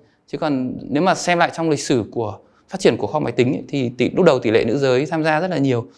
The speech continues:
thậm chí nữ là người đầu tiên viết ra một cái ngôn ngữ lập trình bậc cao.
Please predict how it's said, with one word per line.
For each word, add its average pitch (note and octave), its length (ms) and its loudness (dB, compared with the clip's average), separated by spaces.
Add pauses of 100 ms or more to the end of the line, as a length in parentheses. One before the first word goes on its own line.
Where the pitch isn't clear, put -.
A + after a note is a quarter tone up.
(160)
thậm D#3+ 100 -8
chí E3+ 560 -6 (140)
nữ F#3+ 220 -4
là A3 100 -8
người C#3+ 180 -6
đầu B2 120 -8
tiên E3+ 240 -10
viết G3+ 140 -14
ra E3+ 80 -16
một C#3+ 100 -16
cái C3+ 80 -20
ngôn D3+ 180 -16
ngữ D#3+ 100 -14
lập E3 120 -10
trình B2+ 160 -12
bậc B2 140 -16
cao. D3 280 -12